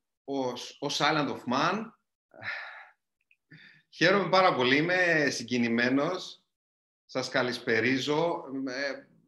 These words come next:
δεκάδες πόλεις από το εξωτερικό. Ε, τι να πω, πολλές δεκάδες πόλεις από την Ελλάδα. Δεν θα τις αναφέρω όλες, γιατί είναι πραγματικά πάρα πολλές.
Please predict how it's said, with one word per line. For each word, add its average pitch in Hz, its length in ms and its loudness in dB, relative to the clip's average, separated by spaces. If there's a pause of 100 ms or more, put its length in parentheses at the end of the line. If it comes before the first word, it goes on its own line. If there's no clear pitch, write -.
(160)
δεκάδες 180 1040 2
πόλεις 175 540 -2
από 135 260 -2
το 131 180 -2
εξωτερικό. 127 1040 -4 (360)
Ε, - 80 -20 (1000)
τι - 120 -12
να 175 160 -4
πω, 135 200 -8
πολλές 170 320 4
δεκάδες 147 480 0
πόλεις 160 300 -2
από 120 120 -4
την 123 160 -4
Ελλάδα. 151 380 2
Δεν 160 100 -4
θα 165 80 -8
τις 165 120 -10
αναφέρω 135 720 -4 (480)
όλες, 139 760 -2
γιατί 123 1000 -4
είναι 147 160 -2
πραγματικά 139 460 -4
πάρα 131 260 0
πολλές. 131 360 -2